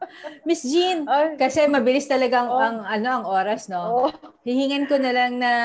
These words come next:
Speaker 1: may tanong ka pa ba kay Miss Gina bago ako
Speaker 2: Wala
Speaker 1: maghingi
Speaker 2: na.
Speaker 1: sa kanya? Oo.
Speaker 2: Wala na.
Speaker 1: Oo.
Speaker 2: Oh.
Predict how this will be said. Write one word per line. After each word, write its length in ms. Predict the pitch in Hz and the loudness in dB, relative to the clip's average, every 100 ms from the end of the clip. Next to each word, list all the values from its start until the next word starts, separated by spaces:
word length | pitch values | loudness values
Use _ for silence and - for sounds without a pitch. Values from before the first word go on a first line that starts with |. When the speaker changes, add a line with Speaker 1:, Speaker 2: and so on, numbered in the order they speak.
| 233 226 | -2 0
Speaker 1:
may 160 | 277 | 0
tanong 220 | 285 277 | 2 0
ka 80 | 277 | 0
pa 100 | 262 | -2
ba 140 | 220 226 | -2 -2
kay 180 | 220 | -2
Miss 160 | 208 214 | -4 -6
Gina 360 | 180 190 170 160 | -8 -8 -8 -6
bago 260 | 185 185 185 | -4 -2 -4
ako 220 | 180 180 165 160 160 160 | -4 -6 -6 -6 -10 -8
Speaker 2:
Wala 400 | 160 240 226 220 | -4 0 0 0
Speaker 1:
maghingi 140 | 220 | -2
Speaker 2:
na. 80 | - | -4
Speaker 1:
sa 100 | - | -6
kanya? 200 | 175 160 160 | -8 -10 -12
Oo. 120 | 127 | -10
Speaker 2:
Wala 200 | 233 240 214 | -6 -4 -4
na. 160 | 202 175 180 | -4 -10 -12
Speaker 1:
Oo. 240 | 190 143 | -16 -14
Speaker 2:
Oh. 100 | 165 | -14